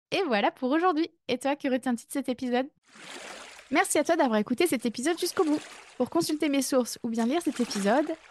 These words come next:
sache que sa retranscription est disponible dans les notes du podcast. Et si tu souhaites en savoir plus sur mon travail ou bien si tu cherches à t'abonner à ma newsletter, direction mon site internet w w w point lacochecamille point com.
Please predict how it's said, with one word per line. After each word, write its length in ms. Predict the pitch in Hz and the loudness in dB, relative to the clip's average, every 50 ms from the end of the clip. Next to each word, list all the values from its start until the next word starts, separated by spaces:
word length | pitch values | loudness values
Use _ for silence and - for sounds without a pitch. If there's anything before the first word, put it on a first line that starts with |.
| - - | -12 -6
sache 180 | - - - - | -2 -2 -2 0
que 100 | - 254 | -2 -4
sa 120 | - - | -2 0
retranscription 680 | 202 208 254 254 - - 269 - - 226 220 - 277 294 302 - | 0 0 0 0 0 -2 -2 -2 -2 -2 -2 0 -2 -2 -2 0
est 80 | 226 226 | -2 -2
disponible 480 | 220 240 - - 240 220 262 320 277 | 0 -2 -4 -2 -2 0 0 0 0
dans 80 | 240 220 | -2 -2
les 100 | 202 202 | 0 0
notes 220 | 208 262 311 294 | 0 0 -2 -2
du 80 | - 277 | -4 -6
podcast. 440 | - 294 - - - 208 214 - - - - _ _ _ _ _ - | -6 -6 -4 -4 -6 -4 -6 -6 -10 -16 -20 _ _ _ _ _ -10
Et 60 | - 247 | -6 -2
si 120 | - 320 | 0 0
tu 120 | 294 339 320 | 2 2 2
souhaites 180 | 311 320 - | 2 2 2
en 60 | 269 240 | 0 2
savoir 280 | - 269 269 277 269 | 2 4 4 2 0
plus 220 | - - 277 269 - | 0 -2 -2 0 0
sur 140 | - 226 208 | 0 0 0
mon 100 | 202 202 | 0 0
travail 460 | - - - 285 262 262 262 262 233 - | 0 0 0 4 4 4 4 4 2 0
ou 60 | 240 | -2
bien 160 | 226 220 247 | -2 -2 -4
si 140 | 262 - 226 | -4 -6 -8
tu 100 | - - | -8 -4
cherches 240 | 208 - 269 269 - | -2 0 0 0 0
à 80 | 190 | 0
t'abonner 380 | 180 - 254 254 254 254 240 247 | 0 2 2 4 4 4 4 4
à 60 | 233 | 4
ma 140 | 196 175 180 | 2 2 2
newsletter, 600 | 185 196 262 302 294 262 233 202 - 190 190 233 302 - - - - | 2 2 2 4 4 2 2 2 0 0 0 0 -2 -4 -10 -12 -6
direction 480 | - 233 220 269 320 320 330 262 - 285 | -6 -4 0 0 0 0 0 0 -2 0
mon 140 | 240 226 226 | 0 0 0
site 180 | - 285 262 | -2 -2 -2
internet 380 | 269 240 - 208 202 220 269 - _ - | -2 -2 -2 -2 -2 -2 -4 -4 _ -10
w 280 | - - 285 269 240 | -2 0 0 2 2
w 160 | 220 220 220 208 | 2 0 2 2
w 180 | 214 262 302 | 4 2 2
point 320 | 294 - 254 254 277 269 247 | 0 -2 -4 -2 0 0 0
lacochecamille 540 | 233 226 - 220 - - 214 214 269 320 | 0 -2 -2 -4 -6 -4 -2 0 0 0
point 180 | 311 - - 302 | 0 0 -2 0
com. 260 | 302 - 226 240 254 | 2 2 0 0 -2